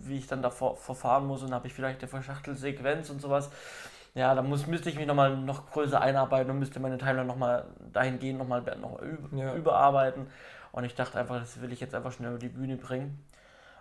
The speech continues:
Speaker 1: Und, aber ich hatte dadurch jetzt auch keinen großartigen Qualitätsverlust, bin ich mir ziemlich sicher, dass das
Speaker 2: Ja,
Speaker 1: jetzt
Speaker 2: nee, ich meine, wenn du die Einzelclips exportierst mit einem hochwertigen
Speaker 1: <clears throat>
Speaker 2: Codec, dann passiert da auch eigentlich nichts.
Speaker 1: Genau, und ich muss ja nicht den kompletten Schnitt, sondern nur Teile
Speaker 2: Ja.
Speaker 1: davon.
Speaker 2: Ja.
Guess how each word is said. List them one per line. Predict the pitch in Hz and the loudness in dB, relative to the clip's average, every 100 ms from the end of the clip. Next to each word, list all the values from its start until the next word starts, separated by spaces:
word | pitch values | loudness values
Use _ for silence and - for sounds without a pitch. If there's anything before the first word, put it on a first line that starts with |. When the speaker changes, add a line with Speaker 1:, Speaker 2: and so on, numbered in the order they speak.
| _ | _
Speaker 1:
Und, | 123 120 117 - | -4 -4 -4 -2
aber | 135 | 0
ich | 139 | 0
hatte | 131 120 | -2 -2
dadurch | 113 120 117 | -2 -2 -6
jetzt | 117 - | -8 -10
auch | - | -8
keinen | 117 113 | -10 -8
großartigen | 117 107 104 - | -8 -6 -8 -10
Qualitätsverlust, | 110 113 117 - 117 - | -12 -12 -16 -14 -16 -12
bin | 120 | -12
ich | |
mir | 117 | -12
ziemlich | 117 113 123 | -12 -14 -12
sicher, | 113 117 117 _ | -12 -12 -14 _
dass | - - | -20 -6
das | 120 | 2
Speaker 2:
Ja, | 113 | 4
Speaker 1:
jetzt | 117 | 4
Speaker 2:
nee, | 117 123 | 0 0
ich | 120 | 0
meine, | 113 117 | -2 -2
wenn | 117 | -2
du | 117 | -2
die | 113 | -2
Einzelclips | 110 117 123 123 113 - | -4 -6 -8 -10 -10 -8
exportierst | 104 - 117 120 117 - | -10 -8 -8 -8 -10 -10
mit | 113 | -10
einem | 117 | -8
hochwertigen | 113 113 110 107 175 | -6 -4 -4 -2 -2
Speaker 1:
<clears throat> | |
Speaker 2:
Codec, | 110 110 113 | 0 -2 -4
dann | 110 107 | -8 -10
passiert | 110 113 113 | -10 -10 -8
da | 120 | -8
auch | - | -8
eigentlich | - 127 127 | -12 -14 -12
nichts. | 139 117 | -12 -8
Speaker 1:
Genau, | 113 113 | -6 -4
und | 131 | -2
ich | 127 | 0
muss | 143 | 0
ja | 147 | 2
nicht | 135 127 | 0 0
den | |
kompletten | 123 127 151 156 | 0 4 4 0
Schnitt, | - - | -6 -4
sondern | 123 123 | -2 0
nur | 123 | 0
Teile | 139 127 120 | 0 0 2
Speaker 2:
Ja. | |
Speaker 1:
davon. | 113 - 123 135 - - | 0 -4 -10 -14 -16 -8
Speaker 2:
Ja. | 127 | -6